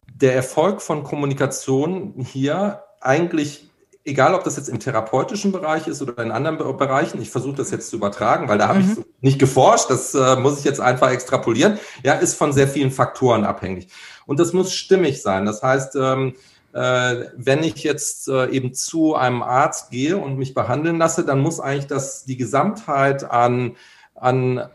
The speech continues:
Speaker 1: Stimuli und Faktoren, die ich da vorfinde, die muss glaubwürdig sein, die muss funktionieren. Ich muss, ähm, an, an den Arzt glauben, ich muss die Requisiten, die Kulisse, die, das, äh, der Kontext, ja, ähm, die Metaphern, die Modelle, die Theorien, das muss alles stimmen.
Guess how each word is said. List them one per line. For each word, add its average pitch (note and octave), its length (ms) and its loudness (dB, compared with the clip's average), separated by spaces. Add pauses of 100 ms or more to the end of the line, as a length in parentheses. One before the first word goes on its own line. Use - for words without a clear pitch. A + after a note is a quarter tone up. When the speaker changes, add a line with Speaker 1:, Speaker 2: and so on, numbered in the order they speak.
(120)
Speaker 1:
Stimuli C3+ 760 -2
und A#2+ 160 -2
Faktoren, D3+ 500 -2
die C3 80 -4
ich - 40 -14
da A#2 120 -4
vorfinde, C#3 580 -4
die C3+ 100 -4
muss C3+ 460 -2
glaubwürdig B2+ 600 2
sein, A#2 240 2
die A#2 60 -4
muss A2+ 180 -6
funktionieren. A2 540 -4
Ich G#2 80 -4
muss, A#2 400 -8
ähm, - 80 -12 (540)
an, A2 340 -8
an G#2+ 100 -8
den G#2+ 140 -6
Arzt A2+ 320 -4
glauben, A2 380 0
ich G#2 120 -10
muss A2+ 260 -10 (220)
die A2+ 120 -10
Requisiten, A2+ 760 -8
die G#2+ 120 -8
Kulisse, A#2 640 -2
die, A2 340 -6
das, A2 320 -8
äh, G#2+ 340 -2
der G#2 160 -4
Kontext, C3 760 -4 (380)
ja, A#2+ 760 4
ähm, A#2 180 -2
die B2+ 80 -6
Metaphern, B2+ 720 -2
die A#2 80 -8
Modelle, B2 580 0
die A#2+ 200 -10
Theorien, A#2 480 -4
das A#2+ 180 -4
muss C3+ 180 -2
alles B2+ 560 0
stimmen. G#2+ 520 0